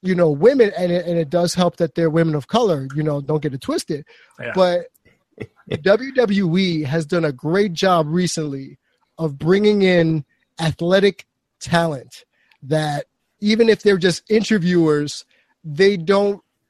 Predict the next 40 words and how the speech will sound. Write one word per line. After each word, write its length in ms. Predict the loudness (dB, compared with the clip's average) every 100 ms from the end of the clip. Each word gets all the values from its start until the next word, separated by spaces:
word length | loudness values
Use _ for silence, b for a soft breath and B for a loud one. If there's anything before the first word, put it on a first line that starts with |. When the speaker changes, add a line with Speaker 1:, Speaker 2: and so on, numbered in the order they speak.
| -2
Speaker 1:
fit 280 | -2 -2 -6
the 120 | -8
prototypical 680 | -4 -4 -2 -6 -6 -6 -6 -4
Terry 260 | -2 0
Runnels 480 | 0 2 2 0 -4
mode 460 | -2 0 0 -2 -4
or 100 | -8
Sable 520 | -6 0 0 2 0
mode. 500 | 2 0 0 -2 -6 b b b
Like, 140 | -2
Speaker 2:
Right. 40 | 0
Speaker 1:
even, 240 | -2 -4 -4
even 220 | -2 -2
Charlotte. 540 | -2 0 0 -2 -8 -10
Charlotte 420 | 0 2 2 -2 -10
twenty 360 | -6 -2 -2
years 260 | 0 0 0
ago 480 | 0 0 0 -4 -10 b b _
would 180 | 0 2
be 120 | 2
Sable 580 | 0 2 0 -2 -8 _ _ _ _ -6
right 140 | -2
Speaker 2:
Right. 100 | 0 -2
Speaker 1:
now. 280 | -6 -14 _ _ -16
Speaker 2:
Yeah. 240 | -6 -4
Speaker 1:
But 240 | 2 2 2 _
she's 200 | -8 2
not. 260 | 4 4 0 -8
She's 260 | -6 -4
fucking 280 | -2 -2 -2
Charlotte 320 | 0 2 2
because 240 | 0 -4 -2
her 60 | -2
moonsault's 500 | -2 -2 -4 -6 -8
the 80 |
greatest 320 | -4 -2 -2 -2
thing 140 | -2
I've 80 | -2
ever 180 | -2 -6
seen. 360 | -6 -6 -8